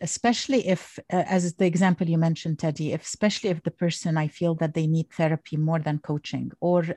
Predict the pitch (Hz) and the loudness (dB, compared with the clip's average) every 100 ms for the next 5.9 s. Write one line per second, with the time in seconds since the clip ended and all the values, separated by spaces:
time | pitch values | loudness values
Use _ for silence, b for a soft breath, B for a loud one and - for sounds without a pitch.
0 | - 170 - 175 160 196 180 156 - 147 | -4 -4 0 0 2 2 2 -2 -4 -6
1 | 127 - - - B B B B B _ | -6 -6 -10 -10 B B B B B _
2 | - 196 180 180 170 - 175 170 170 170 | -4 2 6 6 4 0 0 2 0 0
3 | 185 180 180 185 220 190 196 190 185 165 | 2 4 4 4 2 2 0 0 0 0
4 | 160 - 185 160 196 175 175 175 - 180 | -2 -4 -2 0 0 0 0 -2 0 2
5 | 170 165 160 - 170 160 165 165 156 | 2 0 -2 -6 -6 -4 -2 -2 -2